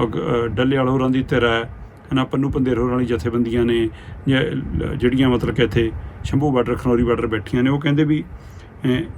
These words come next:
ਦੋ ਸੌ ਪੱਚੀ ਕੁ ਦਿਨ ਹੋ ਗਏ ਸਾਨੂੰ ਅੰਦੋਲਨ ਕਰਦਿਆਂ ਨੂੰ ਤੇ ਅਸੀਂ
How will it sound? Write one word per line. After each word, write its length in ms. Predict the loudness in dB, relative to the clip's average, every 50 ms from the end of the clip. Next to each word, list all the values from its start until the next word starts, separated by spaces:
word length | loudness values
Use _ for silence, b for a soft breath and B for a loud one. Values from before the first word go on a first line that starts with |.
| -16 -12 -4 -4 -4
ਦੋ 260 | 0 0 0 0 0
ਸੌ 240 | 0 0 0 0 0 0 -2
ਪੱਚੀ 260 | -4 -2 -2 -2 2
ਕੁ 100 | 2 2
ਦਿਨ 160 | 2 2 2
ਹੋ 140 | 2 2 2
ਗਏ 80 | 0 0
ਸਾਨੂੰ 280 | 2 2 2 2 2
ਅੰਦੋਲਨ 300 | 2 2 2 2 0 0
ਕਰਦਿਆਂ 320 | -2 -2 -2 0 0 0 0
ਨੂੰ 100 | -2 -6 -10 -16 -18 -12 -12 -12 -12 -10 -12 -12 -12 -8 -8 -8 -8 -8 -10 -12 -16 -16 -16 -16 -16 B B B B B B 0
ਤੇ 180 | 4 6 6 6
ਅਸੀਂ 340 | 6 6 8 8 8 8